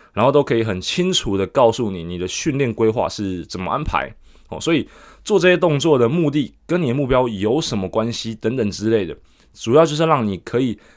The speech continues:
更明白你做这些训练的原因。哦，不会让你到家之后说：“诶，我，我刚刚在干嘛？我刚刚怎么好像有，只是觉得身体有种盲目的累而已。”好，好像就只是去，去被操到，然后就，就回来了，就这样而已。好，再来啊，更重要的是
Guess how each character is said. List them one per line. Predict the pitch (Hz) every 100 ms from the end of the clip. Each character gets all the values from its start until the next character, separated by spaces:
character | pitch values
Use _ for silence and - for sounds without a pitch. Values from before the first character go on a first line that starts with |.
| _
更 | - 170
明 | 110 117
白 | 104 87
你 | 90
做 | 87 156 120
这 | 113
些 | 113
训 | 107 123
练 | 110 92
的 |
原 | 87 85
因。 | 87 87 - -
哦， | 85
不 | -
会 | 113
让 | 123
你 | 95
到 | 113
家 | 113
之 | 110
后 | 104
说 | - 107
：“诶， | 196 - _ _ _ -
我， | 95
我 | -
刚 | 98 143
刚 |
在 | 175
干 | 180
嘛？ | 107 85
我 | 82
刚 | 139
刚 | 165
怎 | 98
么 | 87
好 |
像 | 85 143 123 _ _ - _
有， | 107
只 | 101 127
是 | 170
觉 | 123
得 | 117 123 - - -
身 | 156 165
体 | 139 104
有 |
种 | 131 101
盲 | 104 101
目 | 151 175 113 _ _ -
的 | 117
累 | 127 175 107
而 | 104 117
已。” | 87 - _ -
好， | 98
好 | 95 98
像 | 151
就 | 165
只 | 113
是 | 117 131
去， | 170 139 -
去 | - -
被 | 151
操 | - 120 123
到， | 123 90
然 | 101
后 |
就， | 120
就 | 127
回 | 117 95 95
来 | 67
了， | 71 - - -
就 | 113
这 | 110
样 | 82
而 | 76
已。 | - _ - _
好， | - - _ -
再 | 196
来 | 135 107
啊， | 107
更 | - 185
重 | 135 147
要 | 139 113
的 | 101
是 | 117